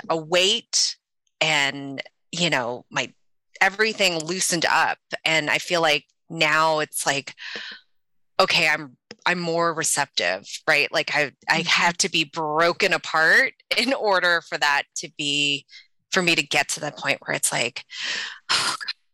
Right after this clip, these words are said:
Speaker 1: it's, you know, take it, take it from here. I've got you, you know, I'm gonna trust this." Um, I just, I needed that to let go. And so that's where I was like, "Oh gosh, it's happening." <laughs>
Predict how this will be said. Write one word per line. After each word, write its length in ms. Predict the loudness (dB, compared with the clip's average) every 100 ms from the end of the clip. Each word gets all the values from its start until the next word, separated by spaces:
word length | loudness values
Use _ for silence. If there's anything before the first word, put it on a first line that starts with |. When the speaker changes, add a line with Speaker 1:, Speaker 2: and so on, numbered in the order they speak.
| _ -14 -14 _ _ _
Speaker 1:
it's, 220 | -2 0 -2 -4
you 140 | -2
know, 260 | -2 -2 -8 _ _ _ -20 -20 -20 -20 _ _ _ 0
take 260 | 0 2
it, 140 | -2 -6 -4
take 160 | -2
it 100 | -2
from 160 | -2 0
here. 320 | 2 2 0 -6 -18 -20 -20 _ _ -2
I've 120 | 0
got 240 | 2 2
you, 300 | 2 0 0 -2
you 180 | -6 -4
know, 220 | -4 -6
I'm 80 | -4
gonna 160 | -2 0
trust 440 | 0 0 0 0
this." 500 | 2 0 0 -2 -4 -4
Um, 520 | -4 -4 -6 -10 -20 -20 _ _ _ _ _ -2
I 60 | 0
just, 260 | 0 0
I 80 | 0
needed 360 | 0 0 0 0 0
that 280 | 0 0 -2 _ _ _ -6
to 120 | -2
let 280 | 0 0 -2
go. 500 | -2 -2 -4 -6 -6
And 160 | -4 -2
so 340 | 0 0 -2 -2
that's 200 | 0 0
where 80 | -2
I 40 | -2
was 140 | 0
like, 180 | -2 0
"Oh 80 | -2
gosh, 380 | -2 -2 0 0
it's 140 | -2 -4
happening." 580 | -4 -4 -4 -4 -4 -8 -10 -8 -4 0
<laughs> 0 | 0